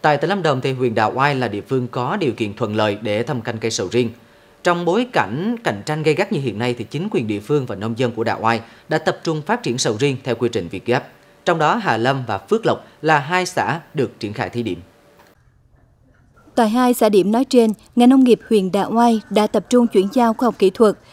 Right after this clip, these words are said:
Speaker 2: hướng dẫn người dân làm quen với quy trình sản xuất Việt Gáp, áp dụng các biện pháp kỹ thuật,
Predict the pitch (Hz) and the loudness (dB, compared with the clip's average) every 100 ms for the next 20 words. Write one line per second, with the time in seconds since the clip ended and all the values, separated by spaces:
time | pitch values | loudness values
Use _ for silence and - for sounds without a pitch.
0 | - - - 311 320 202 240 240 180 247 | -20 0 6 8 8 6 6 4 6 4
1 | 247 208 175 226 226 208 262 302 269 233 | 4 2 2 2 2 2 4 4 4 4
2 | 180 - 175 - 311 - 220 175 220 330 | 2 -2 -2 -2 -2 2 2 4 2 0
3 | - - - 302 - 247 185 170 294 202 | -4 -20 -2 0 4 6 6 4 2 0
4 | 170 277 - 214 208 226 190 | -2 -4 0 2 4 2 2